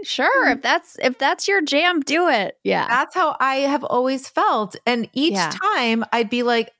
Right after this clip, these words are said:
Speaker 2: "Oh, should I be letting her do that?" And I would check in with, like, another mom that agreed. You know, like, my, um,
Speaker 1: Yeah.
Speaker 2: younger daughter, the one with the pink hair in first grade, also wanted her nose pierced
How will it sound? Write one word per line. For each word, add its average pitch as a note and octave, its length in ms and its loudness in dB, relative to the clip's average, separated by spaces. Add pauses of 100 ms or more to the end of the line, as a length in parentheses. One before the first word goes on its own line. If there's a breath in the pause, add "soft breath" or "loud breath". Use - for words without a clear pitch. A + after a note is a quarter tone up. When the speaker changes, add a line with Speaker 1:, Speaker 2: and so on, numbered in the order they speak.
Speaker 2:
"Oh, C4+ 360 0
should B3 260 -4
I D4+ 100 0
be D#4 220 -4
letting D4 340 -2
her C4+ 140 -2
do A3 260 -2
that?" C#4+ 160 0
And A#3 80 -2
I A3+ 60 2
would G3 120 -2
check C4 280 -2
in A#3 100 0
with, A3 180 -2
like, G3 240 -2 (480 soft breath)
another G3+ 340 2
mom F3 360 0
that F#3 180 -2 (160)
agreed. E3+ 300 -2 (260 loud breath)
You C#4+ 120 0
know, B3 100 2
like, G#3 200 0
my, G3 460 0
um, F3 280 0
Speaker 1:
Yeah. D#3 140 0
Speaker 2:
younger F3+ 300 0
daughter, F#3 500 0
the E3+ 80 -4
one E3+ 200 0
with E3 160 -2
the E3+ 80 -2
pink E3+ 240 -4
hair E3+ 260 2
in D#3+ 220 -2
first D#3+ 340 -4
grade, A#3+ 320 0
also F3+ 300 -2
wanted D#3+ 340 -2
her D#3+ 200 0
nose F#3+ 420 -2
pierced C#3 600 -4